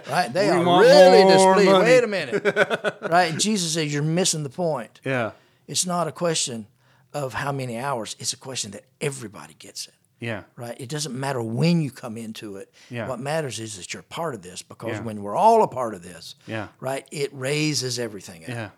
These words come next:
Speaker 1: What do you think you have then a responsibility if you're in a ser-, scenario where you feel like someone is denying you something, someone is, is stealing something from you?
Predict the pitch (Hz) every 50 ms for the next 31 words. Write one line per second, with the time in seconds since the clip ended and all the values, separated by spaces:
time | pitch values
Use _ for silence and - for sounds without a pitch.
0 | _ _ - 139 147 - _ _ _ - - - - - 185 190 208 233 226 262
1 | 262 240 - 233 185 143 214 214 208 190 165 165 175 175 147 - _ - - -
2 | _ _ _ _ _ - 156 156 151 143 127 - - 165 147 160 - - 143 127
3 | 120 160 220 339 370 311 - - 147 117 90 - _ _ _ _ _ _ _ _
4 | _ _ _ _ _ - - 160 - 220 233 214 214 190 165 143 - 185 175 175
5 | 165 170 - - 175 170 175 190 190 185 175 151 147 139 135 131 135 131 135 143
6 | - - - 151 139 131 120 110 - - 160 135 131 127 123 123 120 110 101 101
7 | - 110 107 131 135 143 147 131 127 127 113 98 - 131 117 104 - 110 101 -
8 | - 131 120 117 110 107 104 98 92 87 - - _ _ _ _ _ _ _ -
9 | 139 - - - - 156 151 143 135 120 117 - - 113 104 - - 101 - -
10 | 117 110 104 95 90